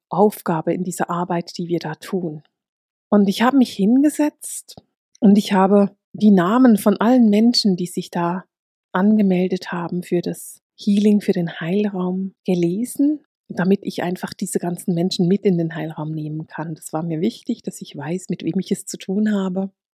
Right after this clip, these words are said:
Und dann habe ich diese ganzen Menschen in meinen heiligen Raum eingeladen und natürlich auch die geistige Welt. Und <laughs> danach ist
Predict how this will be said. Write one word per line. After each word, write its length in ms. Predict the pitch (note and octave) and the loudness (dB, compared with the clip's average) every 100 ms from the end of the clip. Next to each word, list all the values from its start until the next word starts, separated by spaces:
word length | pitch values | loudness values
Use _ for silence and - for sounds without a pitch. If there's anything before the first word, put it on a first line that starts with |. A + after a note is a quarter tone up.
| - | 4
Und 160 | G#3+ | 6
dann 300 | A3 C#4 C4+ | 8 6 4
habe 240 | C4+ B3 B3 | 2 4 4
ich 180 | A#3 | 2
diese 260 | - A3 A3+ | -2 -2 -2
ganzen 520 | - G#3+ B3 - A#3 | 0 0 -2 2 2
Menschen 760 | G3+ G3 A3 - - A3 A3 - - | 4 2 -2 -4 -4 -2 -2 -6 4
in 280 | A3 B3 | 8 10
meinen 380 | A3 G3 G#3 G3 | 8 6 4 2
heiligen 360 | F3+ G3 G3 F#3 | 0 -2 0 0
Raum 320 | D#3+ D#3+ A3 | 0 0 -2
eingeladen 800 | F3 F#3+ A#3+ B3 A#3+ B3 C4+ C4+ _ _ _ _ _ | -2 -2 0 -2 -2 -4 -4 -6 _ _ _ _ _
und 360 | F3+ F3 - - _ _ - | -2 -2 -8 -18 _ _ -6
natürlich 560 | F3+ - G#3 G#3 - | -6 -2 0 0 -2
auch 200 | E3 F3+ _ _ _ _ | -8 -8 _ _ _ _
die 60 | F3+ | -6
geistige 480 | E3 D#3+ - E3+ | -6 -6 -8 -8
Welt. 420 | D3+ F#3 D#4+ - _ _ _ | -8 -8 -8 -10 _ _ _
Und 400 | G#3+ G#3 - - _ _ _ | 4 4 -2 -14 _ _ _
<laughs> 460 | F#3 F3+ - _ _ | -6 -6 -12 _ _
danach 680 | G3+ A3 A3 G#3 G#3 G3+ - | 4 6 6 4 2 -2 0
ist 500 | G3 F3 - - | 0 -2 -10 -18